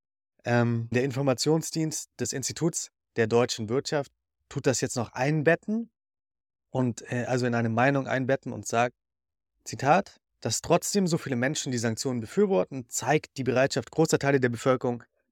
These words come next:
die wirtschaftlichen Kosten aus Solidarität mit der Ukraine hinzunehmen.“ Zitat, äh, weiter geht es. „Will sich die Bundesregierung bei ihrer Russlandpolitik auch langfristig die mehrheitliche Zustimmung der Bürger sichern,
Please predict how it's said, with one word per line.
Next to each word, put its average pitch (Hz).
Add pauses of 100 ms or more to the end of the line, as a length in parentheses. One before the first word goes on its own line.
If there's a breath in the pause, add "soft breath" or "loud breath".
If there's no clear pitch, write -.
die 113
wirtschaftlichen 156
Kosten 147
aus 120
Solidarität 117 (120)
mit 127 (340)
der -
Ukraine 120
hinzunehmen.“ 110 (640)
Zitat, 131
äh, 113
weiter 131
geht 156
es. - (420)
„Will 180
sich 196
die -
Bundesregierung 139
bei 139
ihrer 151
Russlandpolitik 135
auch 117
langfristig 151
die 127
mehrheitliche 151
Zustimmung 170
der 131
Bürger 151
sichern, 190